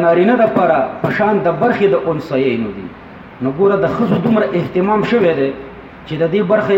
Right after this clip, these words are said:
مشبه به ګرځولې ده. نو څوک چې خویندو ته برخه نه ورکوي او دا خویندې بیا د شرم د وجې نه نه غواړي، نو دا په شریعت کې معافي نه ده. او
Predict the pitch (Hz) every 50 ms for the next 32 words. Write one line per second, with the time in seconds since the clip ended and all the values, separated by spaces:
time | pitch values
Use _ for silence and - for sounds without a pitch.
0 | 196 175 147 - 180 156 147 147 160 156 - 165 160 160 196 151 170 160 139 127
1 | 131 123 120 110 107 101 101 95 - - - - - - - - - - - -
2 | - - - - - 156 - - - 214 208 214 - - 170 - - - 202 220
3 | 220 208 185 180 - 180 170 180 214 196 - 175 185 208 214 196 180 - - 165
4 | 147 139 131 127 - - - - - - - - - - - - - - - -
5 | - - 143 139 127 139 147 143 - 131 196 208 214 202 185 175 170 147 160 160
6 | 139 156 147 - - 220 220 214 202 175 185 180 185 175 156 165 160 165 185 196
7 | 190 170 160 151 147 139 127 - - - - - - - - - - 127 131 131
8 | 165 - - - - - 165 156 165 185 202 196 - - 165 156 156 147 139 131
9 | 185 180 180 160 131 120 - - - - - - - - - - - - - -
10 | - - - - - - - 135 139 139 131